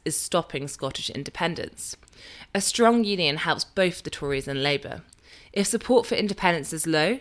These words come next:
Keir Starmer can avoid questions about what happens if he should fall short of a majority in the next general election and have to rely on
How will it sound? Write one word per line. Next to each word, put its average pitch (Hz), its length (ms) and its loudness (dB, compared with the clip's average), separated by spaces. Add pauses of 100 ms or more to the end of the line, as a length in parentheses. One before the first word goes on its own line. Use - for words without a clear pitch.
Keir 175 200 0
Starmer 170 360 4
can 175 120 -2
avoid 180 480 -2
questions 143 580 -4
about 113 160 -6
what 165 180 -2
happens 165 600 -4 (300)
if 165 120 -4
he 180 80 6
should 170 180 0
fall 170 200 0
short 214 380 2
of - 80 -14
a 143 60 -10
majority 151 560 2
in 139 60 -6
the 139 80 -4
next - 280 0
general 143 320 0
election - 540 0 (340)
and 170 80 -4
have 170 180 4
to - 140 -2
rely 151 320 4
on 147 160 -2